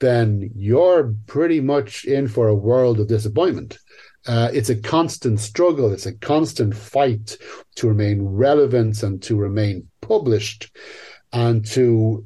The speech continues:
to, um, not only, uh, find a readership, but keep a readership. Uh, if you, if you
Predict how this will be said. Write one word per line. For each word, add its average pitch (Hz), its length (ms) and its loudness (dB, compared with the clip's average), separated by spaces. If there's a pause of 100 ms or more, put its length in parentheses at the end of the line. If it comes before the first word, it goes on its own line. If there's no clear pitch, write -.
(100)
to, 113 640 0
um, 110 440 0
not 127 160 4
only, 139 440 2 (1800)
uh, 127 200 0
find 147 560 2
a 131 60 4
readership, 117 480 2
but 110 240 -6
keep - 300 -6
a 120 60 2
readership. 95 560 -6 (520)
Uh, 113 640 2 (960)
if 170 280 0
you, 151 600 0 (1600)
if 135 240 0
you 135 600 2